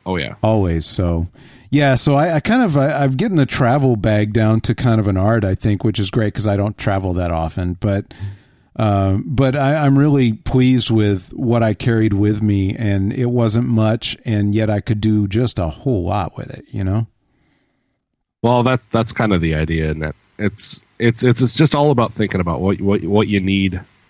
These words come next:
Speaker 1: ahead of time, just trying to look for contingencies and, uh, just be ready. And
Speaker 2: being honest, too, and saying, "I don't really need this,"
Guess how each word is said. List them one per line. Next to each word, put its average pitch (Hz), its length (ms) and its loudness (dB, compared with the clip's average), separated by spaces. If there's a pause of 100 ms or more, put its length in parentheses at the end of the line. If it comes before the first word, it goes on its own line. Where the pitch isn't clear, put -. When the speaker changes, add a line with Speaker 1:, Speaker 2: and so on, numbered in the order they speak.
(140)
Speaker 1:
ahead 95 260 0
of 92 80 0
time, 95 320 0
just 87 160 -8
trying 95 160 0
to 87 60 2
look 92 220 2
for 90 140 -4
contingencies 92 880 -2
and, 85 240 -2
uh, 87 180 2 (420)
just 101 140 -2
be 110 120 6
ready. 92 320 4
And 80 200 -2 (460)
Speaker 2:
being 143 220 2
honest, 127 400 2
too, 120 200 4
and 113 140 2
saying, 113 240 2
"I 110 100 2
don't 110 140 2
really 104 220 0
need 98 200 -2
this," 80 360 -6